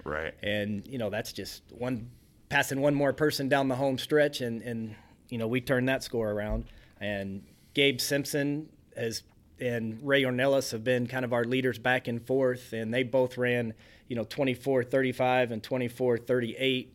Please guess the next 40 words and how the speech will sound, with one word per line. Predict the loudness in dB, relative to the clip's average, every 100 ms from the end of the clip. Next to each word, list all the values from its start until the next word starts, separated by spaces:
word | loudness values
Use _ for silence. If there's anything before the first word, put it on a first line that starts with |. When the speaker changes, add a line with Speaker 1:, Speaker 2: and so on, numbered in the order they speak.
| -12
Speaker 2:
which | -10 -6
puts | -6 -4
them, | -4 -2
like, | -4 -4
three | -2 0
and | 0
five | 0 0 0
seconds | -2 -2 -2 -2
off | -2 -4 -6
making | -4 -4 -4
the | -4
top | -6 -8 -10
ten | -8 -8 -8
list. | -10 -10 -8
Speaker 1:
Right. | -4 -2 -4 -8 -12 -10
Speaker 2:
So | -4 -2 -2
our, | -2 -4 -6 -10
our | -2
guys' | 2 2 0
team's | 0 0 0
a | -4 -6
nice, | -8 -8 -6
solid | -4 0 2 2 2
pack. | 0 0 0 -6 -20 _
Speaker 1:
Yeah. | -8 -8 -8
Speaker 2:
Um, | -10 -10 -10 -12 -6
really | 0 2 2
looking | 2 -2 -4
forward | 2 4 4 0
to |
seeing | -6 -2 -2
how | -2 -2 -2 -2 -6 -20 _ _ -20 _ _ _ _ _ -4
they | -4
just | -4 -12 -2
put | 0
it | 2
all | 2
together | 0 2 2 2
when | -2
they | -4